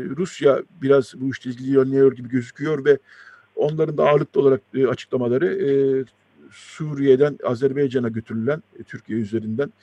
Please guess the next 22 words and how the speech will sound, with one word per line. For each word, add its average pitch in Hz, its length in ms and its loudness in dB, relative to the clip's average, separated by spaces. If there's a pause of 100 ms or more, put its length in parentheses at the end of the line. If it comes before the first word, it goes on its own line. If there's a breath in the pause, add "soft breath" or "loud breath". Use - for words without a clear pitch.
(440 soft breath)
Türkiye'nin 123 300 -10
de 123 40 -8
katkısıyla 117 540 -4
öyle 107 220 -2
anlaşılıyor, 95 560 -8 (520 loud breath)
e, - 80 -4 (300)
götürülen, 123 520 -4
e, 131 340 -4 (300)
savaşçılar, 151 600 0
e, 127 480 -8
cihatçılar, 139 560 -4
İran 139 400 0
ve 139 100 0
Rusya 139 280 -6
şu 139 220 0
an 139 140 -6
bu 131 40 -12
konuya 135 280 -4
daha 139 120 0
fazla 107 340 -6
odaklanmış 107 520 -8
gözüküyorlar. 104 580 -8